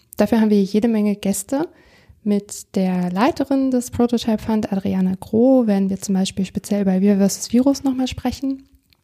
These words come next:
Außerdem dabei sind Philipp Stephan von Jugend Hackt, Elisabeth Giesemann von Wikimedia Deutschland, Sebastian Soth von der Deutsche Bahn Mindbox und Mari Hanikat von der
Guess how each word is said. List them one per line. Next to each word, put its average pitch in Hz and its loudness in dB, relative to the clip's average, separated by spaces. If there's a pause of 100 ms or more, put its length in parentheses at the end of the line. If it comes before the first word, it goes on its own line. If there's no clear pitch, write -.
(220)
Außerdem 220 2
dabei 202 2
sind 185 2
Philipp 180 -6
Stephan 240 -2
von 190 -6
Jugend 185 -4
Hackt, - -6 (720)
Elisabeth 226 2
Giesemann 233 0
von 190 0
Wikimedia 185 0
Deutschland, 254 0 (160)
Sebastian 196 0
Soth 269 -2
von 208 -2
der 196 0
Deutsche 190 0
Bahn 196 0 (100)
Mindbox 208 -2 (600)
und 285 2
Mari 202 2
Hanikat 240 0
von 202 0
der 190 0